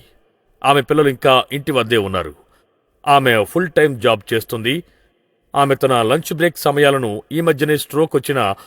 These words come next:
ఆమె తల్లిని చూడడంతో గడుపుతుంది. అన్నిటికీ మించి వివాహిత, ఆరోగ్యంగా ఉండడానికి ప్రయత్నిస్తుంది. అది, "ఓ వావ్, నేను అమ్మతో ఎక్కువ టైమ్ గడపడం లేదు, కావలసినంత సపోర్ట్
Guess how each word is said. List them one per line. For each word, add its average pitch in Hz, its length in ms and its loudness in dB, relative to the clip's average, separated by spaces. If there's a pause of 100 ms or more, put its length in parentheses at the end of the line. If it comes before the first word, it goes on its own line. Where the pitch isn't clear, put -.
(100)
ఆమె 135 200 4
తల్లిని 160 280 -2
చూడడంతో 135 520 -2 (100)
గడుపుతుంది. 95 440 -8 (460)
అన్నిటికీ 180 380 -2
మించి 139 540 -2
వివాహిత, 131 600 0 (100)
ఆరోగ్యంగా 151 460 0
ఉండడానికి 120 400 -2
ప్రయత్నిస్తుంది. 101 840 -6 (720)
అది, 135 340 0 (340)
"ఓ 156 240 4
వావ్, 107 420 2 (120)
నేను 151 180 0
అమ్మతో 165 320 0
ఎక్కువ 147 240 -2
టైమ్ 147 260 0
గడపడం 123 340 0
లేదు, 107 320 -2 (220)
కావలసినంత 160 500 2
సపోర్ట్ 139 440 -2